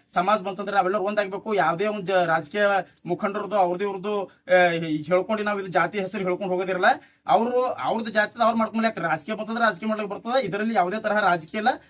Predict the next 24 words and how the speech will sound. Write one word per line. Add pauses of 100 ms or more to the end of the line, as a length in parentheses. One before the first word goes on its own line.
(120)
ನಮ್ದೆಲ್ಲ
ಸಮಾಜ
ಮುಖಂಡರು
ಸೇರಿ
ನಾವೆಲ್ಲರೂ
ಕೂಡಿ (340)
ನಾವೆಲ್ಲರೂ
ನಮ್ದು
ಹುಮನಾಬಾದ್
ತಾಲೂಕಿನಲ್ಲಿ
ಬೀದರ್
ಜಿಲ್ಲೆಯಲ್ಲಿ
ಅತಿ (160)
ಒಂದು
ಒಳ್ಳೆ
ರೀತಿಯಲ್ಲಿ
ಇದು
ಒಂದು
ನಾವು
ಗೊಂಡಿದ್ದೇವೆ
ಅಂತ
ಹೇಳಿ
ಒಂದು
ದೊಡ್ಡ